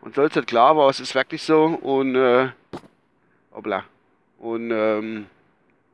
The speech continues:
stellenweise immer noch glatt, passen ein bisschen auf, auf die Straße. Und dann wird das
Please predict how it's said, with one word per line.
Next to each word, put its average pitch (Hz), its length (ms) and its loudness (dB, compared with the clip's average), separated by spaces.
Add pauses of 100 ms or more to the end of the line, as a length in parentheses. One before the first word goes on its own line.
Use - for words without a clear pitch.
(280)
stellenweise 165 440 2
immer 156 120 2
noch 131 80 4
glatt, 175 220 0
passen 156 220 0
ein - 20 -20
bisschen 147 240 -4
auf, 208 120 -2
auf 185 80 -14
die 165 120 -8
Straße. 156 500 0 (960)
Und 120 120 -4
dann 113 320 -2
wird 117 140 0
das 113 160 -2